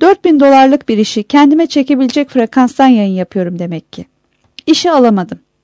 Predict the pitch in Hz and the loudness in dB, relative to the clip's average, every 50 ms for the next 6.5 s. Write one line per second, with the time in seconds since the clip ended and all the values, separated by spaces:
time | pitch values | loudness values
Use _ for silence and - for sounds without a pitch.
0 | _ _ - 247 254 - - 285 262 254 - 269 240 202 180 - - 185 175 180 | _ _ -2 -2 -2 0 0 -2 -2 0 0 0 -2 -2 -4 -6 -10 -10 -8 -8
1 | 170 165 170 - - _ _ _ _ _ _ _ - - _ _ _ - 415 - | -10 -12 -12 -14 -18 _ _ _ _ _ _ _ -20 -20 _ _ _ -2 -2 0
2 | - 311 262 262 254 247 262 269 214 220 202 180 - - _ _ _ _ _ _ | 0 0 2 2 2 2 0 0 0 -2 -4 -4 -6 -8 _ _ _ _ _ _
3 | _ _ - 226 277 330 381 381 339 262 254 233 214 208 196 190 185 196 196 - | _ _ 0 2 2 4 4 2 2 2 2 2 2 0 0 0 -2 -2 -4 -4
4 | - - _ _ _ 254 294 330 370 370 320 294 214 214 208 - 311 330 320 - | -10 -18 _ _ _ 0 0 0 2 0 0 0 0 -2 -2 0 0 0 0 0
5 | - 302 262 233 220 - 277 262 - - 240 202 - _ 226 208 202 202 220 208 | 0 0 0 0 0 -2 -6 -4 -2 -2 -2 -2 -2 _ -6 -4 -2 -2 -4 -4
6 | 190 208 208 196 - - 196 190 190 - | -4 -4 -6 -6 -6 -6 -6 -6 -8 -10